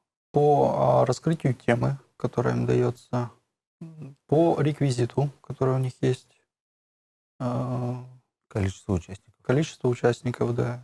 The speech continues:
Speaker 1: Это такие четыре требования обязательных, но из них, э, по теме, если тема на приветствие дается, э, как бы общая, да, то есть, э, тема турслета, единство поколений сейчас была, то тема на костер дружбы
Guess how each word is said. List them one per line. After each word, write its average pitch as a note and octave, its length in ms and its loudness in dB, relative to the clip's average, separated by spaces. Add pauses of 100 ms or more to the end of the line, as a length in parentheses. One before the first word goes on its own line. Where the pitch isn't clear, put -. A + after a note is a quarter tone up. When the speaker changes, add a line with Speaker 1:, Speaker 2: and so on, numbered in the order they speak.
Speaker 1:
Это C3 220 -4
такие B2+ 360 0
четыре - 400 -2
требования D3 520 0
обязательных, B2 680 -4
но C#3 260 4 (920)
из C3+ 180 2
них, C#3+ 400 0
э, B2 560 2 (1500)
по D3 140 4
теме, B2 500 0 (300)
если B2+ 340 0
тема D3 260 2
на C3+ 140 2
приветствие C#3+ 580 0
дается, B2+ 460 0
э, A#2 640 2 (200)
как A#2 160 0
бы A#2 160 2
общая, C#3 420 0
да, D3 300 0
то B2 80 0
есть, - 180 -4 (180)
э, A#2+ 240 2
тема A#2+ 220 4
турслета, D3 640 -2 (880)
единство B2 380 2
поколений A#2 520 2
сейчас A2+ 260 -4
была, A#2 260 -2
то A#2+ 260 0
тема C#3+ 420 2
на B2+ 460 4
костер B2 420 0
дружбы D3 560 2